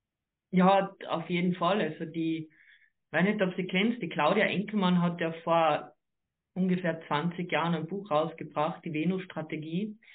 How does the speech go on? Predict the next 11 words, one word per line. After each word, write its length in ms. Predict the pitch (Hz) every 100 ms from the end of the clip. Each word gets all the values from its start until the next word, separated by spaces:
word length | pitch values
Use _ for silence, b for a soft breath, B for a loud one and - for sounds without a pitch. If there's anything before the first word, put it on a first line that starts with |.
| B B B -
Da 140 | 165
hat 240 | 165 180 208
sie 60 |
ja 40 | 190
geschrieben, 540 | 185 - 175 196 214
dass 200 | 180 180
die 100 | -
Frauen 800 | 185 - 123 135 196 247 240 - - _ _ -
damals 600 | 175 143 185 214 233 226
in 160 | 185
den 500 | 185 180 180 170 -